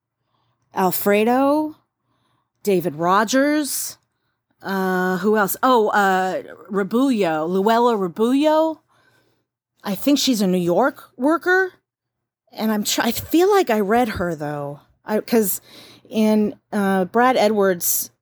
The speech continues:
uh, Statement of Undisputed Facts, the supporting, uh,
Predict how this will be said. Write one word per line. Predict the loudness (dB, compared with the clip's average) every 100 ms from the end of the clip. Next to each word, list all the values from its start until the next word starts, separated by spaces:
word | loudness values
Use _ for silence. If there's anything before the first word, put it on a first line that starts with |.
| -6
uh, | -2 0 0
Statement | 0 0 0
of | 0
Undisputed | 0 -2 -2 -4 -4
Facts, | 0 2 4 2 -2 -6 -8
the | -8 -4 -4
supporting, | -2 -4 -2 0 2 2 -2
uh, | -4 -4 -2 -4